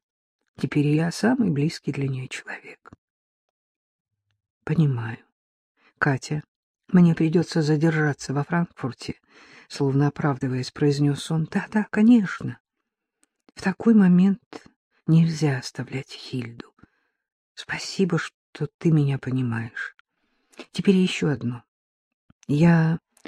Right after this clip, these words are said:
только что внёс тебя в список лиц, приглашённых на траурную церемонию. Через час он будет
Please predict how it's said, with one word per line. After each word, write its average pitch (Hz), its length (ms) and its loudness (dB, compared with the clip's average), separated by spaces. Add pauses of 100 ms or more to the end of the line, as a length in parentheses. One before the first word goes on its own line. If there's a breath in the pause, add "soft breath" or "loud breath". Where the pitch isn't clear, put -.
(280 loud breath)
только 196 320 8
что 233 360 0 (120)
внёс 185 440 2
тебя 170 220 -2
в - 80 -6
список - 460 -4
лиц, 214 260 2
приглашённых 170 760 0
на 165 280 2
траурную 165 640 0
церемонию. 160 680 -2 (840)
Через 185 280 4
час - 360 -4
он 165 180 2
будет 160 340 -2